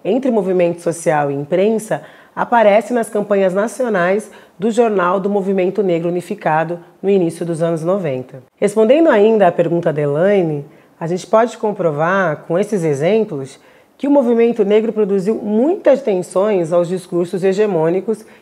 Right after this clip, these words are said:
e gerou mudanças. A nossa movimentação sempre gera efeitos, resultando em conquistas e também reações de setores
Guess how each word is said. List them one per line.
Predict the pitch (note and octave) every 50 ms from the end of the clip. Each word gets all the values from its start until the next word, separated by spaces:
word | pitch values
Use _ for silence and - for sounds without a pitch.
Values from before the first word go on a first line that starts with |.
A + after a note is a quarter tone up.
| _ -
e | -
gerou | G#3 A3+ - G3+ G3+
mudanças. | G#3 A3+ B3+ A#3 A3 G3 F3+ E3+ D#3+ - - C3 A#2+ - - _ _ _ _ _ _ _ _
A | - E3
nossa | E3+ F#3+ A3+ A#3+ - B3+
movimentação | G#3+ G3+ F3+ F3+ E3+ E3+ D#3+ E3 E3 D3+ D3 - - F#3+ G3+ G3+ F#3 - - - - -
sempre | - - - B3+ C#4 B3 A#3
gera | G3+ D#3+ F3+ B2+ D3
efeitos, | D#3+ - - - D3 C3 B2 B2 - - - _ _ _ _ _ -
resultando | - D3 D3 E3+ E3 E3 - F3 F3 F3+
em | E3+
conquistas | - D3+ D3 D3 D3 - F3 F#3+ G#3 G#3 - A3 A3 G#3+ A3
e | G4+ F4
também | - E3+ D#3 D#3+ E3+ E3
reações | E3 G3+ A3 A#3+ A#3 - - - F3 F#3+ G3+ G3 F3+ C#3+
de | C#3 D3+
setores | C#3+ - D#3 D3 - D#3 D#3 E3 E3 F3+ E3 -